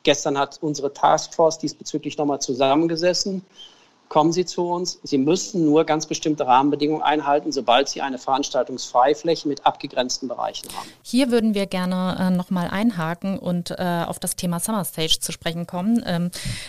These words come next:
Speaker 2: äh, die Veranstalter, die, ähm, ja, ihr eigenes Projekt ja nun auf Eis gelegt haben,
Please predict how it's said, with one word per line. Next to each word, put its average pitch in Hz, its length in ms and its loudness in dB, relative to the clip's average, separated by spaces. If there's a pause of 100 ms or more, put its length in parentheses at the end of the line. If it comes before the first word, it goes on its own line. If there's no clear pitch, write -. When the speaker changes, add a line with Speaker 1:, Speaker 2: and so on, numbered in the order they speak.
(240)
Speaker 2:
äh, 185 440 4
die 175 200 -6
Veranstalter, 247 880 0
die, 208 420 -2
ähm, 185 600 -2
ja, 185 260 0
ihr 180 180 -4
eigenes 202 280 -2
Projekt 175 320 -4
ja 185 80 0
nun 180 260 -2
auf - 220 -4
Eis 202 200 -6
gelegt 226 360 -4
haben, 220 420 0